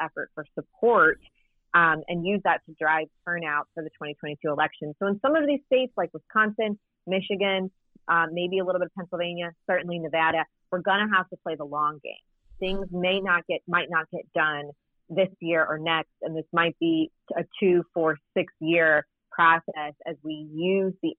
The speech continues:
energy around election integrity laws to flip seats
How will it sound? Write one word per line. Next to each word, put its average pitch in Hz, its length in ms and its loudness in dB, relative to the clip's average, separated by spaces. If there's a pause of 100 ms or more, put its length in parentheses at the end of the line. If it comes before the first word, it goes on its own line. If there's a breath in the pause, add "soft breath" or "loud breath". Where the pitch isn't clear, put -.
energy 180 480 0
around 151 260 0
election 147 340 -4
integrity 147 480 -6
laws 147 280 0 (360)
to - 80 -18 (100)
flip 214 180 2 (160)
seats 175 240 -4